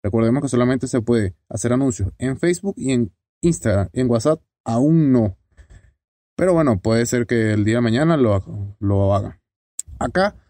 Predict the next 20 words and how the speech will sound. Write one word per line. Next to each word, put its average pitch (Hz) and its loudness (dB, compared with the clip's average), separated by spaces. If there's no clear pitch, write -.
en 135 0
esta, 151 2
en 127 0
Facebook 147 0
Ads 165 -2
es 135 -4
donde 143 0
podrás 127 -2
crear 147 0
la 147 0
campaña, 156 -2
el 113 -6
conjunto 123 -2
de 170 4
anuncios 175 2
y 185 0
los 170 4
anuncios. 135 2
Recordemos 110 -2
que 151 0